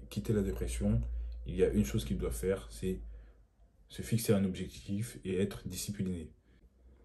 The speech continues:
C'est comme ça que tous les grands hommes se sont comportés, que tous les hommes masculins se sont comportés, et c'est comme ça qu'un homme doit se comporter.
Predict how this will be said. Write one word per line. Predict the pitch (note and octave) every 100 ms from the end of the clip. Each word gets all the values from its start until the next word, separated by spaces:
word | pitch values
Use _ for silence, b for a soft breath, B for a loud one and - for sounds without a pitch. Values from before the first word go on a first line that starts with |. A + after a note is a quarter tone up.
| b b -
C'est | -
comme | G#2+
ça | G#2 G2
que | -
tous | - A#2+
les | A2 G2 -
grands | - G#2+ G#2+
hommes | A2 G2+
se |
sont | - F#2+
comportés, | - G2+ G#2 - G#2 A2
que | A#2
tous | - A2+
les | G#2
hommes | G2 F#2+
masculins | G#2 - G#2+ G#2
se |
sont | G2+ F#2+
comportés, | - - F#2 - G#2 B B B B
et | -
c'est | -
comme | F#2 G2+
ça | A2+
qu'un | G2+ F#2 F#2
homme | G2+ G2
doit | F2+ F#2 F#2
se | - - F2+ F2+ -
comporter. | - F#2 - - F#2 F#2 - - E2+ C2+